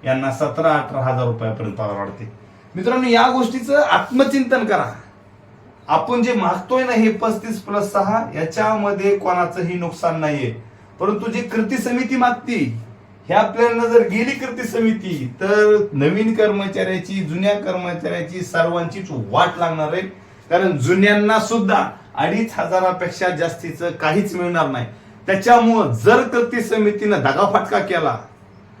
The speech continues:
तर कुठल्या तरी मार्गानं राज्य सरकारला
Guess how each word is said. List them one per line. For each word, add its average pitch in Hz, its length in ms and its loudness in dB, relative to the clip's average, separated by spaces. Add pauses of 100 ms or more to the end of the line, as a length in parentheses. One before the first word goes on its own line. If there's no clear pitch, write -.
(300)
तर 190 100 6
कुठल्या 226 400 4 (100)
तरी 220 180 4
मार्गानं 196 580 4
राज्य 180 380 2
सरकारला 180 480 0